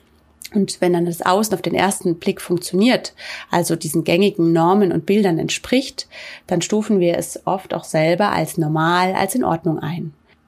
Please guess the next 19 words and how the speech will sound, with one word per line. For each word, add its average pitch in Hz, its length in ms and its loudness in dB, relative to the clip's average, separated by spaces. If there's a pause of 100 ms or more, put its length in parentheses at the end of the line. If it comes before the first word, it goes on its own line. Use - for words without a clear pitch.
(120)
Und 175 400 -2
das 185 100 -2
Interessante 190 420 2
ist 208 80 -2
halt, 190 140 2
dass 185 120 -4
es 202 120 -4
eben 196 180 2
nicht 196 140 0
nur 190 100 4
unser 180 180 0
Umfeld 175 580 2
macht, 165 540 -2
die - 60 -12
Gesellschaft 170 720 0
und 156 100 -2
wie 160 120 -2
auch - 100 -4
immer, 220 320 2